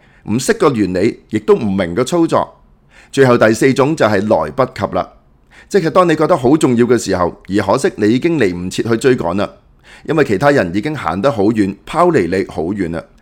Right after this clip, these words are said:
你錯失咗呢啲黃金嘅機會啦。今日我哋係咪就係呢一種心態嘅人呢？令我哋畀世界淘汰嘅，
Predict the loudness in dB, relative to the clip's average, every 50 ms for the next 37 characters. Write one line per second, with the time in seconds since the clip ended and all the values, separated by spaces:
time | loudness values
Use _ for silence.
0 | _ -20 -12 -4 -2 -2 -2 0 0 0 2 0 0 0 2 2 2 4 2 2
1 | 0 0 0 0 -2 -2 -4 -4 -2 -2 0 0 0 -2 0 0 0 0 -2 -4
2 | -6 -8 -10 -12 _ _ _ _ _ _ _ _ _ _ _ _ _ _ _ -4
3 | -2 0 0 0 -2 -2 -6 -14 _ _ _ -6 -4 0 0 0 0 0 0 0
4 | 0 0 0 2 0 0 0 -2 -2 -2 -2 -2 0 0 0 0 0 0 -2 -2
5 | -2 -2 -2 -4 -4 -8 -14 _ _ _ _ _ _ _ _ _ -20 -20 -10 -4
6 | -2 0 0 2 2 2 2 2 2 2 2 2 0 2 2 2 2 2 0 -2
7 | -4 -4 -2 0 0 0 2 2 0 0 -2